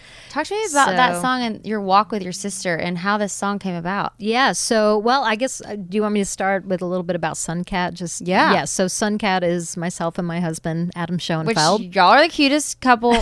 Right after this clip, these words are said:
Speaker 2: <laughs>
Speaker 1: on planet Earth, so in love.
Speaker 2: Thank you.
Speaker 1: I mean, y'all are just lovesick.
Speaker 2: He's my schmoopy bear.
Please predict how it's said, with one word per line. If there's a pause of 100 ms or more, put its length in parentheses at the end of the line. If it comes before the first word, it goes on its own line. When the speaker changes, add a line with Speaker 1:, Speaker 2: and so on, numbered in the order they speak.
(100)
Speaker 2:
<laughs>
Speaker 1:
on
planet
Earth,
so
in
love. (140)
Speaker 2:
Thank
you. (120)
Speaker 1:
I
mean,
y'all
are
just (220)
lovesick.
Speaker 2:
He's
my
schmoopy
bear.